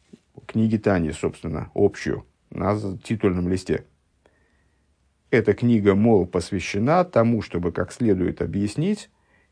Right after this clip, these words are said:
каким образом служение Всевышнему, оно близко меет. «Кикоров элеху адовар меет бифиху вилвоху ласейсей». Э, это эпиграф из Писания,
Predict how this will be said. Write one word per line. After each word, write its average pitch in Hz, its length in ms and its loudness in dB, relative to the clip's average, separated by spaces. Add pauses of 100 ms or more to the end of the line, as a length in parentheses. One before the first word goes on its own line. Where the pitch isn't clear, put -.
каким 131 400 2
образом 95 420 2
служение 104 540 0
Всевышнему, 196 840 -2
оно 131 300 0
близко 123 720 -2
меет. 95 520 0
«Кикоров 107 500 0
элеху 104 320 2
адовар 95 420 0
меет 95 560 -2
бифиху - 460 -4
вилвоху 95 460 -2
ласейсей». 98 760 -2 (520)
Э, 95 340 -2
это 92 340 -2
эпиграф 98 520 -2
из - 80 -8
Писания, 92 580 -6